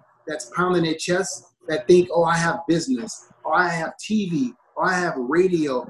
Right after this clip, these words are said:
or I have this and that." It's not going to, it, it's not going to fill that void, not even family. This game mean a lot to us, and it,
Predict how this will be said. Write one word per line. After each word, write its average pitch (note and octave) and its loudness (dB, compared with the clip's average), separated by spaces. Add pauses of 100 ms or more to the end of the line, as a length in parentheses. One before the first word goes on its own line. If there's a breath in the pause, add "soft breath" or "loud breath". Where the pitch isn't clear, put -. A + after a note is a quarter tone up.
(180)
or D#3+ -2
I F3+ 2
have F3 -4
this F3 0
and C3 -4
that." F3 -2 (1080)
It's E3+ 4
not G3 2
going G3 4
to, F3 0 (200)
it, F3+ -6
it's F#3 -4
not G#3 2
going G#3 4
to F#3 4
fill G3 6
that F3 -2
void, E3 4
not F3 2
even G3 0
family. E3 -4 (1500)
This F3+ 2
game A3+ 8
mean G3+ 6
a F#3 4
lot F3+ 0
to D#3+ 6
us, - -8 (540)
and F3+ 4
it, F3+ 2